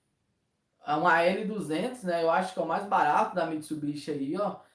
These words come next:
tá por volta de uns cento e quarenta mil reais. <laughs> É muito dinheiro, né, Júnior? Lembrei que dei prejuízo também ao PagBank no original do Sofisa. Verdade, eu dei no pa-, eu dei no original,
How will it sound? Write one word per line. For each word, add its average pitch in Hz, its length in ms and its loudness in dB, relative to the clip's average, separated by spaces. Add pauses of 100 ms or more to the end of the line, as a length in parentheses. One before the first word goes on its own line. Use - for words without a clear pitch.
(160)
tá 151 120 -6
por 175 200 -8
volta 170 360 2
de 185 100 -6
uns 196 180 -6
cento 196 240 -6
e - 20 -10
quarenta 226 360 2
mil 262 160 2
reais. 240 640 0 (220)
<laughs> 143 240 -10 (220)
É 180 120 2
muito 226 420 2
dinheiro, 240 480 4
né, 165 300 0
Júnior? 180 320 -2
Lembrei 185 680 0 (640)
que 180 100 -10
dei 202 240 2
prejuízo 208 460 -4
também 190 240 -2
ao 196 140 -4
PagBank 208 520 -4
no 208 100 -8
original 185 380 0
do 220 60 -8
Sofisa. 190 540 -2 (180)
Verdade, 262 460 6
eu 214 80 0
dei 214 180 -2
no 240 80 0
pa-, - 280 0
eu 180 100 -2
dei 190 180 -4
no 202 120 -4
original, 196 680 -4